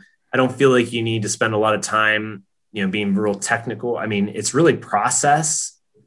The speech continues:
You know, I, I would say process engineers and really understanding,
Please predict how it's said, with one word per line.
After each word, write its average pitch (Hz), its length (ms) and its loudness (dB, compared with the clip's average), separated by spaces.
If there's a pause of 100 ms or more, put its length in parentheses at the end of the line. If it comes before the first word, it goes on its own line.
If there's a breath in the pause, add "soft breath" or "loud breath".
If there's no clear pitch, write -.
(240)
You 101 80 0
know, 98 60 2
I, 104 120 2
I 101 140 0
would 113 120 2
say 110 180 0
process 127 540 2
engineers 127 600 0
and 98 140 0
really 123 320 6
understanding, 113 920 -2